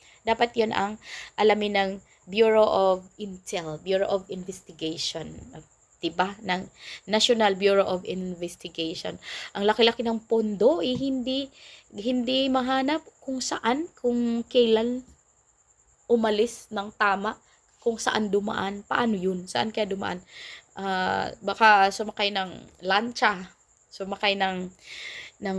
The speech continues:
vapor, o kahit na inong sasakyan na hindi makikita. So, wala na. Ayan, nalusutan na kayo. So, so, punta na naman kayo sa ibang mga problema,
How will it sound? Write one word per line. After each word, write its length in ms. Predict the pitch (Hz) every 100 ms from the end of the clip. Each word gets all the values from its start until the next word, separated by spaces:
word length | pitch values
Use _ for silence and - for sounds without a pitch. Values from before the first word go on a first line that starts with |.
| 180
vapor, 640 | 180 240 254 226 175 -
o 400 | - 190 180 175 180
kahit 160 | 202 196
na 80 |
inong 160 | 202 202
sasakyan 400 | 196 202 - 202
na 80 | 190
hindi 240 | 185 190
makikita. 560 | 185 180 185 190 185 170
So, 220 | - 196
wala 180 | 247 392 370
na. 100 | 240
Ayan, 140 | 214
nalusutan 480 | 185 180 202 202 196
na 80 | -
kayo. 240 | 196 175 - - - -
So, 640 | - - 196 190 185 185 202 - - -
so, 380 | - 269 220 214 - 190 190
punta 240 | 277 320
na 100 | 302
naman 380 | 302 294 285 269 - _ _ _ _
kayo 260 | 233 247 254
sa 160 | 254 226
ibang 640 | 220 226 226 226 214 202
mga 260 | 208 208 -
problema, 640 | 214 180 190 196 196 156